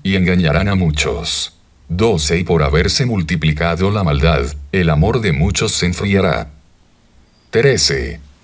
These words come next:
Mas el que persevere hasta el fin, este será salvo. En los versos del nueve al trece, también se describen eventos, que van desde la época de los discípulos,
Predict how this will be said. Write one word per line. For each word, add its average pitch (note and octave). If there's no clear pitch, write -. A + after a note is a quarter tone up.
Mas E2+
el F2
que D#2+
persevere F2+
hasta F#2+
el D2
fin, F#2+
este G2+
será D2+
salvo. B1+
En F#2
los D#2+
versos A2
del F2
nueve F#2+
al G2
trece, D2
también E2+
se F#2
describen G2
eventos, D#2+
que F2
van F#2
desde E2+
la E2
época A2
de A2
los F#2+
discípulos, D#2